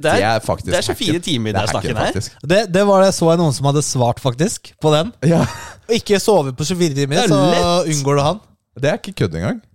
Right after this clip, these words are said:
Speaker 2: Ja, men,
Speaker 3: Eh,
Speaker 2: fordi
Speaker 3: egentlig, eller, jeg har et forslag til deg da, Rikard.
Speaker 2: Ja, nå er jeg spent.
Speaker 1: <laughs>
Speaker 2: Oi. Nå er det
Speaker 1: Oi, der forsvant
Speaker 3: Ok,
Speaker 1: mikken.
Speaker 3: jeg tar
Speaker 1: Der.
Speaker 2: Nei, du må ikke røre.
Speaker 3: Ja, men jeg må,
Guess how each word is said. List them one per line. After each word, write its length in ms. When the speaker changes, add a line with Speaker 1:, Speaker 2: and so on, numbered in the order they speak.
Speaker 2:
Ja, 120
men, 140
Speaker 3:
Eh, 140
Speaker 2:
fordi 240
Speaker 3:
egentlig, 380
eller, 340
jeg 160
har 120
et 120
forslag 240
til 80
deg 220
da, 80
Rikard. 340
Speaker 2:
Ja, 180
nå 160
er 60
jeg 20
spent. 240
Speaker 1:
<laughs> 120
Speaker 2:
Oi. 120
Nå 60
er 40
det 160
Speaker 1:
Oi, 0
der 400
forsvant 160
Speaker 3:
Ok, 80
Speaker 1:
mikken. 320
Speaker 3:
jeg 80
tar 160
Speaker 1:
Der. 60
Speaker 2:
Nei, 120
du 100
må 120
ikke 160
røre. 240
Speaker 3:
Ja, 80
men 140
jeg 140
må, 120